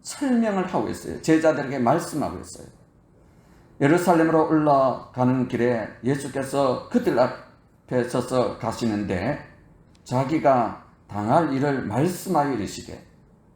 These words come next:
예루살렘에 올라가서 내가 당할 일을 말씀했다는 거예요, 제자들에게. 그러면서 제자들에게 어떻게 말했냐면 삼십삼 절에 "보라, 우리가 예루살렘에 올라가노니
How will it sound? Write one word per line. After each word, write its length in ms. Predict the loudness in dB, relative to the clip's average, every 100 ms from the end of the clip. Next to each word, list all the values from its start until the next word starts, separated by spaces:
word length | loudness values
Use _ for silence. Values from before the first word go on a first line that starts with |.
| 0
예루살렘에 540 | 0 2 0 2 2
올라가서 380 | 2 2 0 -2
내가 280 | -4 -4 -6
당할 380 | -4 -4 -4
일을 240 | -6 -6 -4
말씀했다는 920 | -4 -4 -6 -8 -8 -10 -14 -14 -12
거예요, 160 | -16 -14
제자들에게. 680 | -8 -6 -6 -8 -12 -16 -20 -20 _ _ _ _ _ -20 _ -20 -20 -20 -20 _ _
그러면서 480 | 4 6 4 2 0
제자들에게 480 | 2 2 4 2 4
어떻게 320 | 4 2 -2
말했냐면 720 | 2 2 2 -2 0 0 -2 -2
삼십삼 520 | -2 -4 -4 -4 -2
절에 220 | 0 2
"보라, 540 | 6 6 6 2 -8 -18 _ -6
우리가 520 | 0 2 4 4 4
예루살렘에 720 | 2 2 2 4 4 2 2
올라가노니 880 | 2 4 4 4 4 6 4 2